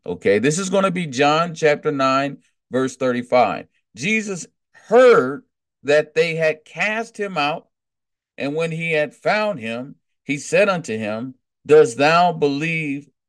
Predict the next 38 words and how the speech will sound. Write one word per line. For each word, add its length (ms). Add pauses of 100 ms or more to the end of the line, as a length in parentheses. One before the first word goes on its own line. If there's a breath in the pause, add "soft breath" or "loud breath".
on 580
the 160
Son 440
of 380
God?" 440 (180)
Okay, 440 (300 soft breath)
so 260
Jesus 520
is 160
asking 920
this 280
man, 480 (100)
and 280
this 200
man, 400
I 220
believe, 540
is 120
a 120
type 400
and 120
shadow 480
of 140
the 80
Christians, 760
okay? 440 (260 loud breath)
He's 300
asking 420
this 160
Christian, 600
"Do 100
you 200
believe 460
on 140
the 80
Son 240
of 120
God?" 340